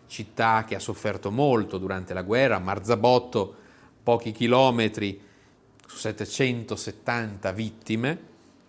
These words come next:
e, eh, Piazza del Nettuno era uno dei punti preferiti sia dai nazisti che dai fascisti italiani,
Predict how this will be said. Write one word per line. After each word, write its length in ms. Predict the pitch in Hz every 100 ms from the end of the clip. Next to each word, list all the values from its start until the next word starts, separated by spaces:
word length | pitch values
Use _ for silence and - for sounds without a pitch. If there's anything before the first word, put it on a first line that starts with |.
| -
e, 480 | 175 202 202 - -
eh, 580 | 113 110 107 104 101 98
Piazza 320 | 160 160 156
del 140 | 120 131
Nettuno 720 | 185 202 131 110 113 135 -
era 260 | 127 131 135
uno 140 | 139
dei 160 | 127 123
punti 340 | 165 156 131
preferiti 540 | 113 117 135 135 135
sia 180 | 208 180
dai 220 | 160 120
nazisti 560 | 113 110 135 139 135 160
che 100 | 127
dai 140 | 113
fascisti 420 | 101 113 139 131 113
italiani, 580 | 185 147 101 104 120